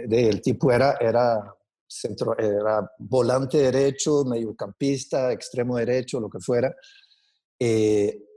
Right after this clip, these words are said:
y el tipo, como entrenador, te decía, yo lo primero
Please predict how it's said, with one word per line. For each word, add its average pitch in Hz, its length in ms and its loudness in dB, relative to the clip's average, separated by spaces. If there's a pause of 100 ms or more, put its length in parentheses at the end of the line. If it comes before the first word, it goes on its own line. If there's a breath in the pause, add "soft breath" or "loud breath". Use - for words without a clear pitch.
y 139 140 4
el 120 160 2
tipo, 151 420 2
como 131 200 0
entrenador, 123 540 0
te 147 180 0
decía, 127 540 -2
yo 170 360 -2
lo 170 180 0
primero 190 540 0